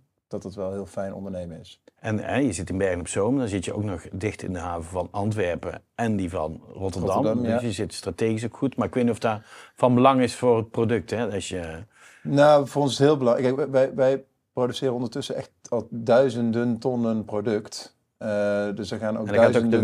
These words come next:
Speaker 2: wi-
Speaker 1: vrachtwagens in en uit. En, eh, zelfs in de volgende stap zou het handig zijn om, om met een kade te gaan werken. Dus wij zijn, we zijn gewoon een industrieel bedrijf geworden.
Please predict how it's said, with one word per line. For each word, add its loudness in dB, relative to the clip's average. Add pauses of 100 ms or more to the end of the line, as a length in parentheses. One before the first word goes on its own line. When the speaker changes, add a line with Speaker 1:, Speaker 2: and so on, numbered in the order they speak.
Speaker 2:
wi- 0
Speaker 1:
vrachtwagens 0
in -4
en -2
uit. 0
En, -4 (380)
eh, -4
zelfs 2
in 0
de -2
volgende -2
stap 0
zou 2
het -2
handig -2
zijn -4
om, -4
om -4
met 0
een -4
kade 2
te -10
gaan -2
werken. 0
Dus -8 (440)
wij -2
zijn, 4
we -8
zijn 2
gewoon 2
een 2
industrieel 0
bedrijf 0
geworden. -4